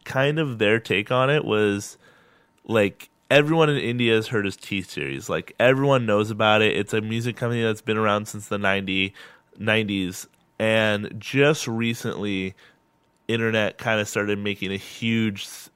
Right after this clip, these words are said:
like, surge in India. So it was like, not a ton of people had computers, not a ton of people had Wi-Fi and internet and things like that.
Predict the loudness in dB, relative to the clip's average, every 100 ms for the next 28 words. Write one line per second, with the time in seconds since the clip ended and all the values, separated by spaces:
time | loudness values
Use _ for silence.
0 | _ -2 -2 -4 -16 _ _ _ _ _
1 | _ _ -14 -10 -2 2 2 0 -6 -10
2 | -8 -8 -6 -6 -8 -10 -16 -20 -20 -20
3 | -2 4 4 4 2 4 4 4 4 0
4 | 0 -2 -2 0 0 -2 -10 -4 0 4
5 | 6 6 4 2 2 0 -6 -4 -2 -2
6 | -4 0 0 2 6 6 4 4 4 4
7 | 0 -4 -4 -2 0 0 2 2 2 -2
8 | -6 -2 -2 0 2 4 2